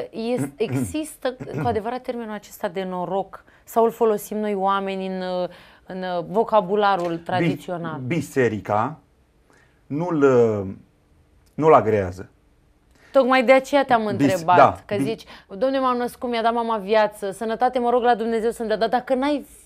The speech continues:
Speaker 1: firul acela de noroc, și
Speaker 2: Parcă
Speaker 1: aș vrea tu să-mi elucidezi
Speaker 2: Da, îți elucidez imediat faptul.
Speaker 1: explicația acestui
Speaker 2: Biserica
Speaker 1: termen.
Speaker 2: nu-l, nu-l agrează.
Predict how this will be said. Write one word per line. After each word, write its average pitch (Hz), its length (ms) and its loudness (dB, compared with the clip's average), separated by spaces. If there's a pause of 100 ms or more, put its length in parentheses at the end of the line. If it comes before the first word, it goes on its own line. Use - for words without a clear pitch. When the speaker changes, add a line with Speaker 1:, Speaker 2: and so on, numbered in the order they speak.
Speaker 1:
firul 254 260 -4
acela 220 380 0
de 202 140 -2
noroc, 202 320 -4
și - 140 -20
Speaker 2:
Parcă 269 180 2
Speaker 1:
aș 277 60 0
vrea 359 340 6
tu 370 140 -4
să-mi 320 280 -2
elucidezi 285 600 -4
Speaker 2:
Da, 170 200 4 (120)
îți - 160 -4
elucidez 143 460 -6
imediat 143 320 -2
faptul. 226 300 0
Speaker 1:
explicația 165 300 -12
acestui - 360 -14
Speaker 2:
Biserica 165 500 0
Speaker 1:
termen. 143 200 0
Speaker 2:
nu-l, 131 600 0
nu-l 139 240 -4
agrează. 110 680 -2